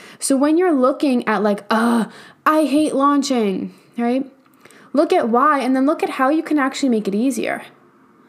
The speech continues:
Right? How you can switch your intentions around using your email list, how you could switch your intentions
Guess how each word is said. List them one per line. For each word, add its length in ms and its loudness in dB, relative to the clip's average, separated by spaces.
Right? 240 -4
How 140 -2
you 120 2
can 160 2
switch 360 -2
your 80 2
intentions 580 0
around 300 2
using 340 2
your 140 0
email 280 -2
list, 240 -4
how 100 -2
you 140 0
could 140 -4
switch 300 -4
your 80 2
intentions 640 -2